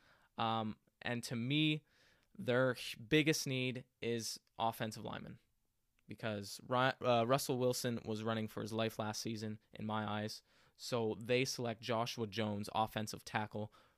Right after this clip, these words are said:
from Houston University. We move on at twenty-eight. We're kind of firing these off back to back, back to back. Um, twenty-eight, we have the Baltimore Ravens, the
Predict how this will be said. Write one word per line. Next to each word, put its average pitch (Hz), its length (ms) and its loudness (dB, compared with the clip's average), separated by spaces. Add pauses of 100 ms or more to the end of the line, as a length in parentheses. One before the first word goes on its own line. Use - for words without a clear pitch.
from 107 420 -2 (180)
Houston 113 520 -4
University. 107 680 -6 (2250)
We 117 100 -2
move 165 200 4
on 180 120 8
at 175 100 4
twenty-eight. 160 480 4
We're 110 80 -10
kind 135 220 2
of 131 100 0
firing 127 320 4
these 113 140 0
off 110 340 2
back 113 180 -2
to 117 80 -6
back, 104 280 -4
back 113 220 -6
to 110 80 -8
back. - 280 -10 (540)
Um, 113 300 0 (200)
twenty-eight, 139 400 -2
we 127 80 0
have 117 120 0
the 110 180 -6
Baltimore 127 420 4
Ravens, 107 400 0
the 113 200 -6